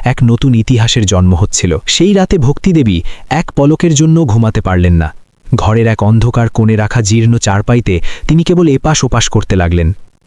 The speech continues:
বাইরে থেকে আসা গঙ্গার বাতাসে একটা হিমেল ভাব ছিল, কিন্তু তার বুকের ভেতর তখন এমন এক আগুন জ্বলছিল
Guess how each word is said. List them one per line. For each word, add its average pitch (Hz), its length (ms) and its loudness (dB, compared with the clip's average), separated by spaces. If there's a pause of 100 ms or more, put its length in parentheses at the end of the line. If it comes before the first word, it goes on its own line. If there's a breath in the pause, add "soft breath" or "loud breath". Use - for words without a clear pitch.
(140)
বাইরে 104 280 0
থেকে - 220 -2
আসা 101 220 -2
গঙ্গার 104 400 2
বাতাসে 98 460 -2 (260 loud breath)
একটা 131 240 -2
হিমেল 127 400 2
ভাব 113 260 -2
ছিল, 85 260 -2 (400)
কিন্তু 110 220 0
তার 101 180 -2
বুকের 98 320 0
ভেতর 101 300 0
তখন 110 320 0
এমন 101 280 2
এক 123 140 -2
আগুন 113 340 2
জ্বলছিল 113 480 0